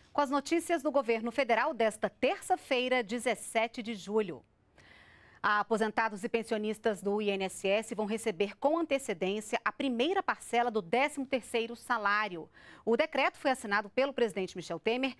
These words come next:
e o pagamento dessa primeira parcela, que corresponde a cinquenta por cento do benefício, vai ser feito na folha de agosto.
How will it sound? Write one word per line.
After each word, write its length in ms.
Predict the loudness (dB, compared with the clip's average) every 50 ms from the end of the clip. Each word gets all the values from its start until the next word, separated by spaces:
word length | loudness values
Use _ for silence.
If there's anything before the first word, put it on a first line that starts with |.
| -18 -20 -8 -2
e 80 | 0 0
o 20 |
pagamento 540 | 2 2 0 0 0 -2 0 -2 -2 -4 -4
dessa 420 | -2 0 2 2 2 0 0 -2 -2
primeira 340 | -2 0 0 0 0 0
parcela, 460 | -2 -4 -6 -4 -2 0 0 0 0 0
que 140 | -4 -4
corresponde 520 | -2 -2 -2 -2 -4 -6 -4 -2 -2 -2 -2
a 40 | -4
cinquenta 640 | -6 -4 -6 -6 -4 0 0 0 2 2 0 -2
por 180 | -2 -2 -4 -4
cento 340 | -4 -4 -4 -4 -4 -6 -8
do 80 | -6
benefício, 640 | -4 -4 -2 -4 -4 -4 -4 -6 -4 -4 -4 -4 -4 -6 -8 -20 -20 -12 -6
vai 180 | -2 -2 -2 -2
ser 180 | -2 -4 -4
feito 340 | -4 -2 -4 -4 -2 -2 -2
na 100 | -2 -2
folha 260 | -2 -2 -2 -2 -2
de 120 | -2 -2 -2
agosto. 680 | -4 -4 -2 0 0 0 0 -4 -8 -14 -14 -16 -18